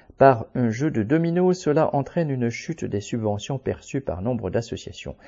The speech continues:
Selon le président de l'U D E S, ouvrez les guillemets, « moins d'un tiers des organisations ont aujourd'hui devant elles trois mois de trésorerie », fermez les guillemets, et attendent avec angoisse les arbitrages d'ici au quinze avril.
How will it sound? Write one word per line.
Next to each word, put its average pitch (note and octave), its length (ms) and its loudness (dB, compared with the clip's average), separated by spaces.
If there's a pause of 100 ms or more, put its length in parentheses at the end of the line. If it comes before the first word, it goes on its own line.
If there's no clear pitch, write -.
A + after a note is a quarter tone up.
(320)
Selon G2+ 280 -2
le G2+ 100 0
président A#2 440 2
de A2+ 100 0
l'U B2+ 200 0
D D#3 80 4
E - 20 6
S, - 300 -4 (320)
ouvrez F#3 260 -2
les D#2+ 100 -6
guillemets, « A2 380 -2 (400)
moins C#3+ 380 2
d'un A#2+ 280 -2
tiers C3 380 0
des A2 180 0
organisations G#2+ 680 -2 (100)
ont G2+ 180 -2 (160)
aujourd'hui A#2 440 0
devant G2 340 -2 (120)
elles B2 280 -2
trois A#2+ 380 0
mois A#2 180 -2
de G#2 80 -4
trésorerie », F#2 640 -8 (200)
fermez - 240 -14
les - 80 -10
guillemets, D3+ 360 -2 (400)
et F#3 120 8
attendent A2+ 460 0
avec G#2+ 400 -2
angoisse F#2+ 640 -2
les A#2+ 260 2
arbitrages G2 680 -2
d'ici - 480 -8
au F2+ 120 -4
quinze G2 340 -2
avril. - 420 -10